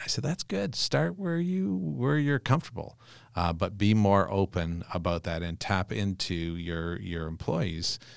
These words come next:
uh, because if they, they feel that you're open to that, they're more willing to guide and support you."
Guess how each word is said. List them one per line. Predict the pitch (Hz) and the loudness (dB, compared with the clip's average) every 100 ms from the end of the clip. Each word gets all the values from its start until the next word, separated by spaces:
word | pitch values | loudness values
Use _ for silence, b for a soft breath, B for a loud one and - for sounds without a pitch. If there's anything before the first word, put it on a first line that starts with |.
| B B | B B
uh, | 82 80 | -6 -6
because | 80 101 95 85 | -4 -2 0 2
if | 82 | 0
they, | 90 107 120 117 110 b b b b _ _ | 2 2 2 0 -4 b b b b _ _
they | 110 104 101 | 0 2 2
feel | - - 123 127 113 | 0 -4 2 4 4
that | 101 | 2
you're | 98 95 | 0 0
open | 143 165 98 | 0 2 -2
to | 85 | -2
that, | 80 80 85 - | -4 -4 -6 -2
they're | 110 107 | 2 4
more | 104 92 90 | 4 2 2
willing | 87 90 90 87 | 2 2 2 -2
to | - 85 82 82 95 - - 98 | -4 -2 -2 -4 -10 -20 -12 -6
guide | 87 85 87 90 | 0 2 2 0
and | 85 80 | -2 -6
support | - 87 82 | -6 -8 -10
you." | - - | -14 -20